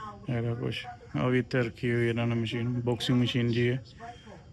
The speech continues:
ਆਹ ਬੋ-, ਆਹ ਹੱਥ ਨਾਲ ਤੁਸੀਂ ਪੰਚ ਕਰਕੇ ਇਹਨੂੰ ਹੱਥ 'ਤੇ ਖੇਡ ਸਕਦੇ ਹੋ। ਕਾਫੀ ਕੁਛ ਹੈ, ਵਧੀਆ ਆਪਣਾ ਸਹੂਲਤਾਂ ਨੇ। ਸਵੇਰ ਦੇ ਚਾਰ ਕੁ ਵੱਜ ਗਏ ਨੇ, ਤਿੰਨ ਕੁ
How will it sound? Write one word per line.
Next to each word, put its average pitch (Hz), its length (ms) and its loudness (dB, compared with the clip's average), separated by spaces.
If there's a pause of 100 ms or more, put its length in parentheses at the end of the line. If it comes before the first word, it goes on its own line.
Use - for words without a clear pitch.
(140)
ਆਹ 120 180 2
ਬੋ-, 120 320 2
ਆਹ 120 240 6
ਹੱਥ 113 160 0
ਨਾਲ 113 220 4
ਤੁਸੀਂ 117 240 0
ਪੰਚ 117 240 2
ਕਰਕੇ 113 320 2
ਇਹਨੂੰ 113 260 2 (680)
ਹੱਥ 117 120 -2
'ਤੇ 117 140 0
ਖੇਡ 120 200 4
ਸਕਦੇ 120 360 2
ਹੋ। 123 100 2 (1040)
ਕਾਫੀ 156 300 6
ਕੁਛ 160 260 6
ਹੈ, 147 120 8 (180)
ਵਧੀਆ 139 360 8
ਆਪਣਾ 127 340 4 (300)
ਸਹੂਲਤਾਂ 120 500 2
ਨੇ। 123 80 6 (1900)
ਸਵੇਰ 165 380 0
ਦੇ 175 240 0
ਚਾਰ 160 360 4
ਕੁ 170 140 -4
ਵੱਜ 151 220 2
ਗਏ 160 160 -2
ਨੇ, 170 160 -4 (920)
ਤਿੰਨ 175 220 2
ਕੁ 170 100 -4